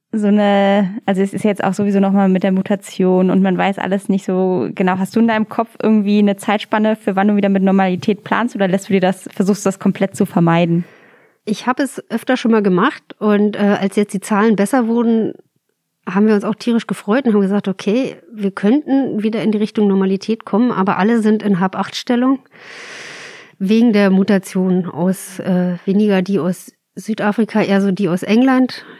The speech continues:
Speaker 2: Ja, und, ähm, es gab ja nur in Berlin auch schon einige Fälle,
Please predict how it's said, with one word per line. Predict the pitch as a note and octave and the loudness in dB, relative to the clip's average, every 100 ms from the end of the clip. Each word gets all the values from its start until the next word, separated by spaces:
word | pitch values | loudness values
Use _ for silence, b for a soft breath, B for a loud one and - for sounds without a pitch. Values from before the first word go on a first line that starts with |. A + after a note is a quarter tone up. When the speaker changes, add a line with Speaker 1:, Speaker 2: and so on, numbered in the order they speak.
| - | -4
Speaker 2:
Ja, | F#3 G3+ F#3+ | 0 0 0
und, | F#3+ F#3+ F#3 F#3 | 0 2 0 0
ähm, | F#3 F3 F3 F3 F#3+ | -2 -2 -4 -6 -12
es | - | -6
gab | E3+ A3 - | -2 -2 0
ja | G#3+ | 2
nur | G#3 | 2
in | G3 | 2
Berlin | G3 G3+ E3+ | 2 2 0
auch | F#3 | 0
schon | A3 | 0
einige | F#3 G#3 F#3+ | 2 2 0
Fälle, | - G3+ G3 | 0 2 2